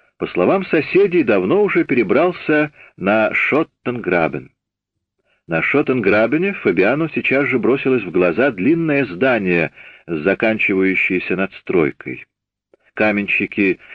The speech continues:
ещё работали на лесах. В нижнем этаже здания, вытянувшегося чуть ли не на весь Шоттенграбен, помещалась контора обувной фабрики Хабехта.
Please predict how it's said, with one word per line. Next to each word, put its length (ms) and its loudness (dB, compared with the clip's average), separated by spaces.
ещё 540 0
работали 580 0
на 100 -2
лесах. 640 -6
В 80 0
нижнем 420 0
этаже 440 2
здания, 520 0
вытянувшегося 840 0
чуть 280 -2
ли 180 2
не 140 -2
на 120 2
весь 320 0
Шоттенграбен, 1160 -2
помещалась 560 0
контора 640 0
обувной 560 0
фабрики 800 -2
Хабехта. 680 -6